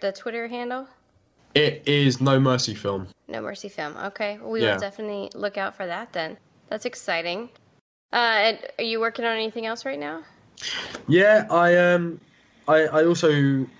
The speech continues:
Speaker 2: wrote, directed and produced a short film called Roadkill. And that is about two brothers who are on the way to their mother's, um, funeral.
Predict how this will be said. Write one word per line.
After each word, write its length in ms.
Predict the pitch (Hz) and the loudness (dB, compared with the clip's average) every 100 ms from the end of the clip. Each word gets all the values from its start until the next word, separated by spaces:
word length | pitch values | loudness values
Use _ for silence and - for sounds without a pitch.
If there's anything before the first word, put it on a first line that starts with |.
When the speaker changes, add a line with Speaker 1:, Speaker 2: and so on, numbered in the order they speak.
| _ - | _ -4
Speaker 2:
wrote, 480 | 131 147 135 120 127 | 2 6 6 4 2
directed 480 | 131 131 120 - 120 | 4 4 4 2 0
and 120 | 117 | 0
produced 520 | 120 123 120 117 - - | 0 4 6 6 2 -2
a 280 | 120 120 117 | 0 4 4
short 320 | 117 135 117 | 4 2 2
film 300 | - 123 117 | 4 2 2
called 580 | 113 117 113 110 110 107 - - | 2 4 4 4 2 -2 -6 -4
Roadkill. 680 | 113 127 123 123 107 113 135 - - - - - - - | 2 4 4 2 0 0 0 -8 -20 -18 -16 -16 -16 -6
And 340 | 107 117 117 117 | 0 0 2 0
that 140 | 117 | 0
is 100 | 110 | 0
about 520 | 113 113 117 113 - - | 0 2 2 2 -2 -6
two 340 | - 135 123 | 0 4 4
brothers 440 | 113 117 110 107 104 | 4 2 2 0 -2
who 180 | 110 110 | 0 2
are 120 | 104 | 2
on 240 | 104 110 107 | 2 0 0
the 100 | 104 | 2
way 260 | 107 101 | 2 2
to 460 | 98 107 101 98 95 - | 0 0 0 0 -2 0
their 260 | 104 98 | 2 2
mother's, 720 | 98 101 95 98 98 - - - - | 2 0 2 0 0 0 -2 -4 -4
um, 300 | 95 95 92 | 0 2 0
funeral. 800 | 90 - 110 101 95 92 92 92 | -4 -2 2 2 4 4 2 -2